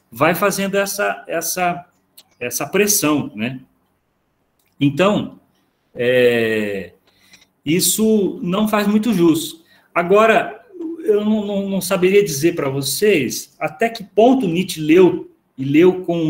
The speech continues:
interesse esses assuntos, tá? É, me parece que ele pegou muito mais a, a questão do ensino mesmo, e a questão do Estado.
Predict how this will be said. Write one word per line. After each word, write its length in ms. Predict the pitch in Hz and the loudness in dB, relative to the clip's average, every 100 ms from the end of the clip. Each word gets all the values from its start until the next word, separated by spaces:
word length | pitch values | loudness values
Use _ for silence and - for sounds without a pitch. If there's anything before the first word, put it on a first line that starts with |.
| 147 | -2
interesse 840 | 139 147 139 151 165 165 - 131 | -2 -2 2 4 4 2 -4 0
esses 320 | 156 160 131 120 | 0 0 -4 -6
assuntos, 880 | 117 - 127 113 - - - - _ _ _ | -6 -6 -6 -6 -10 -20 -20 -20 _ _ _
tá? 360 | 101 123 143 - _ _ _ _ _ _ _ | -8 -6 -6 -14 _ _ _ _ _ _ _
É, 460 | 131 135 135 131 131 | -2 0 2 0 0
me 140 | 165 | 0
parece 320 | 185 196 214 214 | 0 2 2 0
que 80 | |
ele 80 | 220 | -4
pegou 280 | - 208 214 | 0 2 4
muito 280 | 220 240 196 | 2 0 -2
mais 600 | 196 214 233 - - _ | 0 0 0 -6 -10 _
a, 500 | - 175 160 151 - | -6 -4 -2 -2 -6
a 20 | 139 | -8
questão 420 | 196 190 214 202 | -8 -6 -4 -4
do 140 | 202 | -2
ensino 540 | 254 262 - 185 202 156 | -2 0 0 0 0 2
mesmo, 500 | 143 160 110 101 - _ _ _ 139 | 4 4 2 -6 -16 _ _ _ -6
e 80 | |
a 40 | 151 | -4
questão 440 | 185 175 - 202 | -2 -4 -4 -6
do 260 | 160 190 262 | -6 -4 -2
Estado. 840 | 262 - - 170 175 117 107 92 | -2 -4 -2 2 2 0 -8 -12